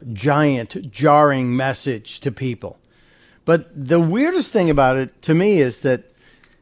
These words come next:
it's not, when I was growing up, it was, uh, all focused on teenagers and, uh, young adults, college age, et cetera.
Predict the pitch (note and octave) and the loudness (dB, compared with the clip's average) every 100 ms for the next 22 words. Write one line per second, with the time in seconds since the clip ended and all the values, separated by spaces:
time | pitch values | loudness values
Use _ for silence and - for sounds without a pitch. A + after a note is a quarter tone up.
0 | _ _ _ F3+ F#3 - F3 G3+ B3 B3 | _ _ _ -4 -4 -4 -2 0 0 0
1 | - F3 F3 F#3+ G#3 B3+ A3 G#3+ F#3 E3+ | -8 -6 0 2 2 0 0 2 4 4
2 | D3 E3+ D3+ D#3+ B2+ D#3+ C#3+ C3+ - F3 | 2 0 0 0 0 2 4 2 2 4
3 | G3 G3 - G3+ E3+ F3+ - E3 C#3 C3+ | 4 2 0 0 0 -2 0 2 2 0
4 | C3 - C#3+ G3 G#3+ G#3 F3+ F#3 F#3 F3+ | -2 -6 -4 0 2 2 0 0 -2 -4
5 | G3 - D#3 D3 C#3+ C#3+ C#3+ C#3 C3+ C#3 | -10 -4 -2 0 2 2 2 2 0 0
6 | D3+ E3+ F3+ D#3 D3 B2+ - - - - | 2 2 2 4 4 4 -4 -18 -18 -2
7 | D#3 C#3+ C3+ A2+ A#2+ A2+ A#2 B2 - C3+ | 2 2 2 0 0 0 -4 -8 -4 -4
8 | A2 | -4